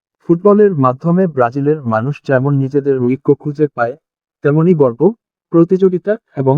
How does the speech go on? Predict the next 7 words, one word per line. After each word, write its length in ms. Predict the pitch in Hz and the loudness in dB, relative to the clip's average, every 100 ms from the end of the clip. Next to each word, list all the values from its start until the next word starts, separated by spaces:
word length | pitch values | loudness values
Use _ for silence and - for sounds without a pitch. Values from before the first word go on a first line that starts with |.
| 180 | -2
আনন্দের 460 | 147 139 147 147 175 | -4 -2 -2 0 -2
প্রকাশও 440 | - 139 147 - 127 | 0 -2 -2 -10 -14
ঘটে। 300 | 104 - 107 _ _ _ _ _ _ _ _ | -16 -18 -20 _ _ _ _ _ _ _ _
শিশুদের 520 | - 175 - 208 214 | -6 -2 2 2 2
চোখে, 320 | - 143 - 208 - _ _ | 2 -2 0 -4 -6 _ _
যুবকদের 520 | 131 147 160 170 190 | -2 2 2 2 0
স্বপ্নে, 400 | 175 135 - 135 | 0 -4 -6 -6